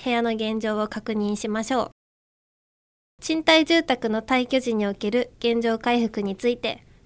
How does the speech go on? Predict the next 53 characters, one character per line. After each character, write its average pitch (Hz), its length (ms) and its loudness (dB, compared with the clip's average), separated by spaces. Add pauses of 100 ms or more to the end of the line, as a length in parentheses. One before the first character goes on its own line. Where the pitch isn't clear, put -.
(200)
原 277 180 0
状 302 220 4
回 311 240 6
復 247 240 -2
に 214 100 0
か 226 140 -6
か 269 160 0
る 226 120 0
契 220 220 -2
約 214 300 -2
関 240 260 -2
係、 - 300 -6 (320)
費 - 180 -2
用 277 180 6
負 294 120 2
担 247 220 4
な 214 100 0
ど 202 140 -2
の 196 140 -2
ル 240 100 2
ー 277 100 4
ル 240 120 2
の 202 100 0
あ 196 60 -4
り 208 100 -4
方 262 320 2
を 202 60 0
明 208 200 0
確 220 300 -6
に 220 140 -4
し - 80 -10
た、 254 240 -2 (480)
原 294 180 2
状 311 220 4
回 311 220 4
復 - 200 -6
を 202 80 0
め 196 140 -2
ぐ 214 100 -2
る 220 160 -2
ト 233 140 -2
ラ 226 140 0
ブ 208 120 -2
ル 196 140 -4
と 190 120 -6
ガ 214 140 -2
イ 226 80 2
ド 247 140 0
ラ 247 140 2
イ 208 120 0
ン 196 100 -6
と 202 120 -6
い - 20 -4